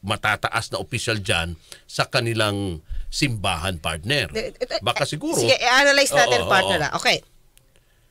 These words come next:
Speaker 2: Nung nandiyan dyan si Pastor Kibuloy, kaya nila
Speaker 1: Mm.
Speaker 2: i-manage. Wala sa picture si P R R D.
Speaker 1: Mm-mm.
Speaker 2: Di ba? Pero si Pastor Kibuloy is not anymore the executive pastor.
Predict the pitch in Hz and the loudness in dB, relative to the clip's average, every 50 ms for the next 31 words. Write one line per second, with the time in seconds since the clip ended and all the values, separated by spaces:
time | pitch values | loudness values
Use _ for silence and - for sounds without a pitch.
0 | _ _ _ _ _ _ - - 254 285 320 320 277 330 285 466 508 523 494 466 | _ _ _ _ _ _ -2 2 6 6 6 6 6 6 6 6 6 6 6 4
1 | 453 - - 339 320 - 285 262 220 226 226 208 180 165 156 147 147 147 143 - | 4 4 4 2 2 2 0 2 2 2 4 4 4 4 4 2 0 -4 -8 -12
2 | _ _ _ _ _ _ _ _ _ - - 226 233 247 233 214 202 180 160 147 | _ _ _ _ _ _ _ _ _ 0 2 4 6 6 4 4 2 2 0 0
3 | 139 - - _ _ _ _ _ _ _ _ _ _ _ _ _ _ _ _ _ | -2 -4 -8 _ _ _ _ _ _ _ _ _ _ _ _ _ _ _ _ _
4 | _ _ _ _ _ _ _ _ _ _ _ - - 165 165 147 143 151 170 175 | _ _ _ _ _ _ _ _ _ _ _ -4 -2 0 2 2 2 2 0 0
5 | 160 147 - - - - _ _ _ _ _ _ _ _ _ _ _ - 196 220 | 0 -2 -4 -6 -8 -10 _ _ _ _ _ _ _ _ _ _ _ 2 4 6
6 | 262 - - 330 - - 294 - - 269 - 294 277 - 247 233 208 196 185 175 | 6 6 4 2 2 2 2 2 2 2 2 0 0 2 4 6 6 8 6 6
7 | 175 175 180 175 147 - _ _ - 117 123 107 78 80 76 65 - - - - | 4 2 -2 -8 -10 -12 _ _ -4 -4 -4 -4 -4 -8 -12 -12 -16 -20 -20 -20
8 | _ _ _ _ _ _ _ _ _ _ _ _ _ _ _ _ - 185 180 175 | _ _ _ _ _ _ _ _ _ _ _ _ _ _ _ _ -6 0 2 2
9 | 170 202 220 - - - - - - - - 262 269 285 320 320 - _ _ - | 2 2 0 -4 -16 -20 -20 -20 -6 0 2 4 4 4 2 0 -2 _ _ -20
10 | - - - - - - - - _ _ _ _ - 269 - - 427 480 - 480 | -20 -20 -20 -20 -20 -20 -20 -20 _ _ _ _ 2 2 4 6 4 6 6 6
11 | 392 - 285 240 240 247 - 294 285 - - 277 277 269 262 240 226 208 202 - | 6 6 6 6 6 6 4 2 2 4 4 4 4 4 4 4 4 4 2 2
12 | - 214 220 226 - 202 185 - 151 131 - - - 175 143 | 0 -2 -2 0 -2 -2 -2 -2 -4 -4 -4 -4 -6 -6 -6